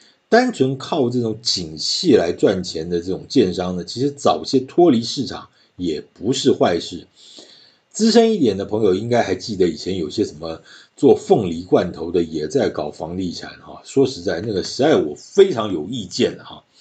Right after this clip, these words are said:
一旦这些不是正统的建筑业出来的，开始插花玩房地产，我就在知道房地产这个产业差不多，呃，其实就是擦鞋童理论了，就是你什么人，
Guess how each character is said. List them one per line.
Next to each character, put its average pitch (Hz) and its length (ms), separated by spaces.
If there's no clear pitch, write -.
一 170 140
旦 180 280
这 165 100
些 160 340
不 156 180
是 175 340
正 117 380
统 76 280
的 78 200
建 110 400
筑 95 180
业 127 220
出 - 180
来 85 200
的， 92 180
开 151 280
始 82 300
插 143 380
花 135 200
玩 95 220
房 92 140
地 104 100
产， - 180
我 80 120
就 127 100
在 127 80
知 107 300
道 117 240
房 117 100
地 135 80
产 85 140
这 107 80
个 98 40
产 80 240
业 92 240
差 - 200
不 110 160
多， 104 400
呃， 82 420
其 - 160
实 185 60
就 220 100
是 214 140
擦 143 180
鞋 123 140
童 98 180
理 82 140
论 92 160
了， 76 100
就 139 140
是 117 100
你 110 100
什 - 200
么 202 100
人， 117 240